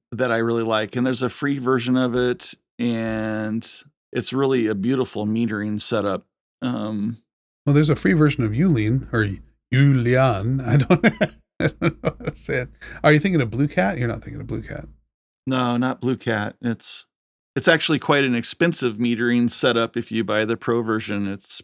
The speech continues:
Speaker 1: in, like, in the three hundred dollar range, I think.
Speaker 2: Ooh, ouch.
Speaker 1: Uh, um, but the, the free version is really nice and gives you some, some decent, uh, free tools to work with.
Speaker 2: Waves has a nice one now that's basically meant for broadcast. I mean, it has,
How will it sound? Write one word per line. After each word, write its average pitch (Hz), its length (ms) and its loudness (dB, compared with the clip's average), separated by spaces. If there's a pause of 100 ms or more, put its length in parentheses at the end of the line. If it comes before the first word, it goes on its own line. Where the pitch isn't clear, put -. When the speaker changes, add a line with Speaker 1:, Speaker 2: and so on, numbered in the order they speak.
(140)
Speaker 1:
in, 117 100 -2
like, 95 180 -6
in 101 140 -2
the 98 100 -4
three 113 200 -6
hundred 101 260 -4
dollar 101 320 -6
range, 90 240 -10
I 101 80 -10
think. 107 260 -6
Speaker 2:
Ooh, 156 160 4
ouch. 110 360 -4
Speaker 1:
Uh, 139 200 -2
um, 127 440 0
but 127 280 0
the, 120 80 -2
the 117 320 -6
free 135 200 -4
version 113 420 -2
is 104 220 -6
really 104 240 -2
nice 107 540 -4 (260)
and 101 440 -4 (100)
gives 107 220 -8
you 98 80 -6
some, 101 440 -8
some 104 220 -8
decent, 107 420 -8 (320)
uh, - 280 -8
free - 200 -6
tools 95 300 -8
to 90 100 -12
work 98 260 -10
with. 104 300 -6 (280)
Speaker 2:
Waves 151 720 0
has 123 220 2
a 123 80 2
nice 117 400 0
one 120 200 2
now 110 200 0
that's 110 340 -2
basically 123 500 2
meant 120 280 0
for 113 140 -2
broadcast. 104 840 0
I 104 60 -2
mean, 104 200 -2
it 110 100 -2
has, 107 400 -2